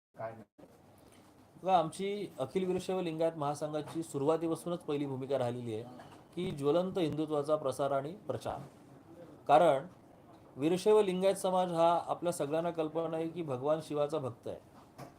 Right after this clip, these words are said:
Speaker 2: आणि हे अतिशय साधे, संयमी, सोज्वळ लोक असतात.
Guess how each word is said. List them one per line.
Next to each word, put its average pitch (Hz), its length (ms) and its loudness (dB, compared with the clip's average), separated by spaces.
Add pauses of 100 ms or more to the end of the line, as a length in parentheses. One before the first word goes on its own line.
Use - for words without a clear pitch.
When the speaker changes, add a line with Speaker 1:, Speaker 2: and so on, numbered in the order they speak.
(300)
Speaker 2:
आणि 165 440 -4 (100)
हे 151 120 -4
अतिशय 170 460 -2
साधे, 165 520 2 (500)
संयमी, 165 560 2 (480)
सोज्वळ 160 320 2
लोक 151 200 2
असतात. 120 340 0